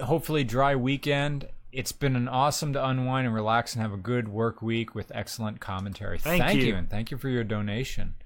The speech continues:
Speaker 1: <laughs> Uh, I've never been on a flight, flight where people clapped.
Speaker 2: Not New Zealand? Maybe. <laughs>
Speaker 1: No.
Speaker 2: It's more of a thing outside the United States. When you start going outside the U S,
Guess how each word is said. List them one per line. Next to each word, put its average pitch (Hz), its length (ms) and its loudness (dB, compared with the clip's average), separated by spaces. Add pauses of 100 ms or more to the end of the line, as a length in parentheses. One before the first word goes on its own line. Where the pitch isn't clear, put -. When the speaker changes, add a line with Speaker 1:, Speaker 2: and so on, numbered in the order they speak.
(220)
Speaker 1:
<laughs> - 60 4 (720)
Uh, 139 500 4 (1000)
I've 240 300 4
never 294 300 4
been 202 280 4
on 175 220 2
a 175 60 4
flight, 185 480 4 (140)
flight 160 400 2
where 175 100 0
people 139 340 -2
clapped. - 520 2
Speaker 2:
Not 170 140 4
New 170 100 4
Zealand? 196 380 2 (2500)
Maybe. 123 300 -8 (460)
<laughs> 143 60 4 (380)
Speaker 1:
No. 127 480 0 (160)
Speaker 2:
It's - 340 2
more 165 320 4
of 180 120 4
a 180 60 6
thing 147 380 6
outside 131 600 2
the 123 80 0
United 110 420 -2
States. - 480 2
When 123 140 4
you 131 80 2
start 156 340 2
going 160 220 0
outside 147 380 0
the 135 60 -4
U 135 160 0
S, - 360 -4